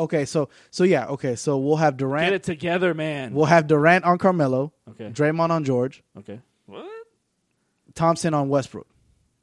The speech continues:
Speaker 2: Okay.
Speaker 1: Okay. So then that leaves
Speaker 2: Curry on
Speaker 1: Curry on, uh, Robertson
Speaker 2: Robertson, yeah.
Speaker 1: and Zaza Pachulia on Steven Adams.
Speaker 2: Okay.
Speaker 1: Okay.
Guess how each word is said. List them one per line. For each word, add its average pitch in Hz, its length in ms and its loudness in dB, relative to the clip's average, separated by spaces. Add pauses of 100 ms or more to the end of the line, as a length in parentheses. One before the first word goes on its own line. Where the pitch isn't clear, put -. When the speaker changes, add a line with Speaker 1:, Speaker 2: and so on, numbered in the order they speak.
(120)
Speaker 2:
Okay. 110 300 -16 (960)
Speaker 1:
Okay. 143 320 -4 (1200)
So 139 180 -6
then 131 180 -2
that 131 160 -2
leaves 135 460 -6 (200)
Speaker 2:
Curry 110 400 -10
on 98 560 -14
Speaker 1:
Curry 147 380 4
on, 131 280 -2
uh, 123 180 -12
Robertson 131 60 -10
Speaker 2:
Robertson, 160 680 0
yeah. - 140 -10
Speaker 1:
and 127 420 -4 (140)
Zaza 139 360 0
Pachulia 135 520 -4
on 120 140 -8
Steven 117 300 -10
Adams. - 380 -18 (140)
Speaker 2:
Okay. 104 280 -18 (640)
Speaker 1:
Okay. 131 280 -6